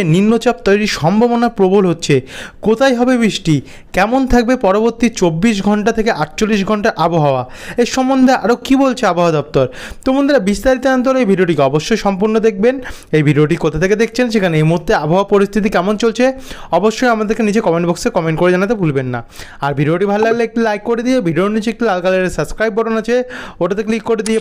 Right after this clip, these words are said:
পাশের ঘন্টির চিহ্নটাতে প্রেস করে দিয়ে all অপশনে ক্লিক করে দিয়ে আমাদের সঙ্গে থাকবেন। তো চলুন এক নজরে দেখে নেওয়া যাক। উত্তরবঙ্গে বৃষ্টির সম্ভাবনা থাকলেও দক্ষিণবঙ্গে তা নেই। আবহাওয়া দপ্তরের সর্বশেষ বার্তা বলা হয়েছে, উপকূল এলাকায়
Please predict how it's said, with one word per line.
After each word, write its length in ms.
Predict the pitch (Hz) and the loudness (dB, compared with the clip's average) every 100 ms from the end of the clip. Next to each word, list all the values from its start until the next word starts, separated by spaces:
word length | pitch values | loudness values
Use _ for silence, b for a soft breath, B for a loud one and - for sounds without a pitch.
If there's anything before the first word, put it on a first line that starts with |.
| 175 | -2
পাশের 220 | 165 214 | -2 -2
ঘন্টির 240 | 208 208 196 | -2 -4 -2
চিহ্নটাতে 320 | 208 196 202 | -2 -2 -4
প্রেস 220 | 202 196 | -2 -2
করে 200 | - 202 | 0 -2
দিয়ে 120 | 196 185 | 2 0
all 100 | 175 | 0
অপশনে 240 | 185 196 196 | -2 -2 -2
ক্লিক 180 | 202 196 | -4 0
করে 100 | 214 | 0
দিয়ে 120 | 226 214 | 2 0
আমাদের 160 | 175 160 | -2 -2
সঙ্গে 140 | 156 143 | -2 -2
থাকবেন। 220 | 131 127 - - B B B | -4 -8 -12 -20 B B B
তো 80 | |
চলুন 200 | 165 208 | -2 0
এক 160 | 220 226 220 | 0 -2 -4
নজরে 200 | 220 226 | -2 -2
দেখে 160 | 170 | -2
নেওয়া 160 | 156 131 | -2 -2
যাক। 100 | 123 - B B B 214 | -2 -4 B B B -4
উত্তরবঙ্গে 680 | 214 - 269 254 262 262 | -4 -4 -4 -2 -2 0
বৃষ্টির 380 | 185 185 - 226 196 | 0 -2 -2 -4 -2
সম্ভাবনা 360 | 170 196 208 | -2 0 -2
থাকলেও 420 | 202 156 160 143 175 - B B 156 | -2 -4 -2 0 0 -4 B B 0
দক্ষিণবঙ্গে 720 | 185 208 - 254 247 240 240 | 0 0 0 2 2 2 0
তা 140 | 226 147 | 0 0
নেই। 160 | 131 113 B B B | -2 -4 B B B
আবহাওয়া 340 | 139 175 226 247 | -2 2 2 2
দপ্তরের 320 | 254 254 254 | 2 2 0
সর্বশেষ 540 | 240 165 165 202 202 208 | 0 0 2 0 0 -2
বার্তা 360 | 165 160 160 196 | 0 -2 0 0
বলা 220 | 165 156 156 | 2 2 4
হয়েছে, 240 | 143 156 190 208 B B B | 2 2 0 0 B B B
উপকূল 360 | 208 226 247 262 247 | 0 2 2 2 2
এলাকায় 260 | 240 254 | 2 2